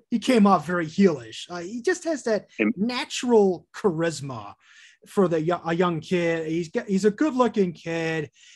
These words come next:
Speaker 1: He doesn't seem angry or anything like that. He seems like he's a very positive young man.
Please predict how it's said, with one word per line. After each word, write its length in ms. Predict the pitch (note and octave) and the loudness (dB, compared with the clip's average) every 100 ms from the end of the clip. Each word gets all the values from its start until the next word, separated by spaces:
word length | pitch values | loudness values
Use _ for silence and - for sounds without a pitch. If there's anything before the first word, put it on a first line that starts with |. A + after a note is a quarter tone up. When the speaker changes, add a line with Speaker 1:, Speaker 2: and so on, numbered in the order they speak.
| _ | _
Speaker 1:
He 100 | F3+ | 0
doesn't 320 | G3 B3 C4 G#3 | 2 2 -2 0
seem 280 | G#3+ G3 - | 2 2 0
angry 720 | F3+ F#3 F3 D#3 E3 E3+ E3 | -6 -4 -6 -6 -6 -4 -4
or 80 | E3 | -4
anything 320 | E3+ D#3+ E3+ | -4 -6 -6
like 180 | D#3+ D#3+ | -6 -6
that. 180 | E3 D#3+ | -6 -6
He 80 | D#3+ | -6
seems 320 | A3+ G#3 F3 | -6 -6 -4
like 180 | F3+ F3 | -4 -4
he's 160 | D#3+ | -10
a 40 | C#3+ | -6
very 240 | E3+ F3 | -4 -4
positive 640 | - - E3 D#3+ D#3 D3 C#3+ | -6 -4 -2 -2 -4 -6 -6
young 260 | D3 C3 | -6 -6
man. 340 | D3 D3 C3 | -8 -8 -10